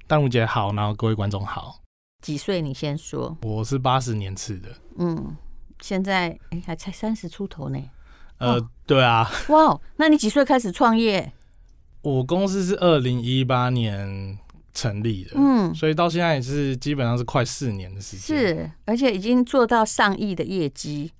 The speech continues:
Speaker 2: 真的了不起。但这一切创业的念头是起源于一个学这个航太的学生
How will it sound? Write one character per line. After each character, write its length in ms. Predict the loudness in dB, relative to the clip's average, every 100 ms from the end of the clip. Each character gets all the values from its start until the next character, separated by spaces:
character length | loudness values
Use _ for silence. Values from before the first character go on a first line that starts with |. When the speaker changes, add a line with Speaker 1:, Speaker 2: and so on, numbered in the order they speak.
| -20
Speaker 2:
真 180 | -2 2
的 140 | 4 4
了 180 | 2
不 100 | -2
起。 320 | -6 -8 -10 -10 -18 -4
但 240 | 2 2
这 300 | 4 4 2 0
一 100 | -4
切 240 | 2 2
创 320 | 4 4 4 4
业 140 | 2
的 140 | 2
念 260 | 2 2 0
头 340 | -2 -4 -4 -10 -14
是 180 | -4 -2
起 280 | -2 0 2
源 360 | 4 4 2
于 220 | -2 -4 -8 -8
一 180 | -2 2
个 160 | 4
学 400 | 4 0 0 0
这 140 | 2 0
个 140 | 0
航 400 | 0 0 2 2
太 340 | 0 2 2 2
的 320 | 0 0 -4 -20 -20 -20 -20 -20 -20 -20 -20 -20 -20 _ _ -14
学 320 | -6 0 0
生 380 | 2 2 2